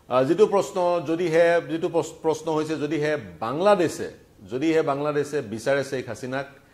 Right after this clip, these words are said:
তেতিয়া ভাৰতবৰ্ষৰ কি পদক্ষেপ হ'ব? যদি প্ৰত্যৰ্পণ বিচাৰে বাংলাদেশে শ্বেইখ হাছিনাৰ, এক্সট্ৰাডাইট কৰাটো বিচাৰে, তেতিয়া, আহ,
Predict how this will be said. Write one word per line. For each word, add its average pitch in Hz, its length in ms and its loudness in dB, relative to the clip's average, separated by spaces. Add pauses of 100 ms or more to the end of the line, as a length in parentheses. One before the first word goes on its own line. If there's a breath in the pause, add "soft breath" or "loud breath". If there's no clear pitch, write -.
(280 soft breath)
তেতিয়া 202 300 4
ভাৰতবৰ্ষৰ 156 760 2 (120)
কি 156 220 -6
পদক্ষেপ 120 520 -6
হ'ব? 87 220 -6 (400)
যদি 113 180 -8
প্ৰত্যৰ্পণ 202 800 2
বিচাৰে 190 300 4
বাংলাদেশে 156 540 0
শ্বেইখ 151 300 -8
হাছিনাৰ, 110 420 -4 (520 soft breath)
এক্সট্ৰাডাইট 190 680 2
কৰাটো 165 280 2
বিচাৰে, 143 380 -4
তেতিয়া, 139 300 -2 (400)
আহ, 101 260 0